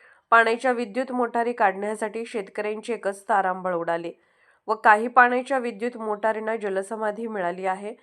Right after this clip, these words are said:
पाणी पातळीत वाढ होण्याची शक्यता असल्याने महापुराच्या धास्तीने आतापासूनच नदीकाठचे शेतकरी आपली जनावरे सुरक्षित ठिकाणी हलवण्यासाठी प्रयत्न सुरू केले आहेत. तर हा पाऊस वडगोल, नेस, शिरगाव, नणदी, नागराळ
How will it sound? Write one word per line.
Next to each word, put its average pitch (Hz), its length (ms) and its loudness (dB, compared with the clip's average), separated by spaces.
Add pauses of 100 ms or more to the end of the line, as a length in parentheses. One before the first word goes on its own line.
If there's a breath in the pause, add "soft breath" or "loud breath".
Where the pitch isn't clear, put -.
(400 soft breath)
पाणी 214 200 6
पातळीत 247 460 4
वाढ 233 240 4
होण्याची 226 380 -4
शक्यता 220 420 -2
असल्याने 214 360 -2
महापुराच्या 202 640 -2
धास्तीने 202 480 -6
आतापासूनच 190 800 -2 (520 soft breath)
नदीकाठचे 254 580 4
शेतकरी 254 500 0
आपली 240 280 4
जनावरे 208 480 2
सुरक्षित 226 540 -4
ठिकाणी 202 400 -2
हलवण्यासाठी 202 1080 -2
प्रयत्न 196 440 -2
सुरू 220 260 -4
केले 170 280 -2
आहेत. 170 300 0 (720 soft breath)
तर 220 100 6
हा 226 140 8
पाऊस 233 460 8
वडगोल, 220 500 4
नेस, 220 320 -2
शिरगाव, 208 520 0
नणदी, 190 460 -2
नागराळ 202 520 2